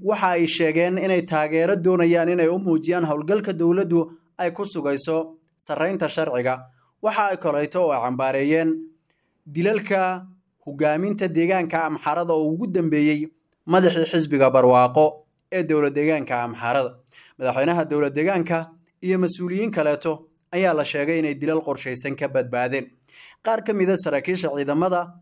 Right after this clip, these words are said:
ayaa sidoo kaleeto waxaa la sheegay inay iyaguna isku dayo dil ka badbaadeen. Laakiin isku soo wada duuduube,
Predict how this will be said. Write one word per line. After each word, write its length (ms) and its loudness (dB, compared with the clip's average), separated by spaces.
ayaa 220 0
sidoo 260 -2
kaleeto 360 -2
waxaa 260 0
la 120 -2
sheegay 500 -2
inay 220 0
iyaguna 520 0
isku 300 0
dayo 280 6
dil 340 0
ka 140 2
badbaadeen. 760 4
Laakiin 680 4
isku 240 -2
soo 160 2
wada 220 2
duuduube, 500 2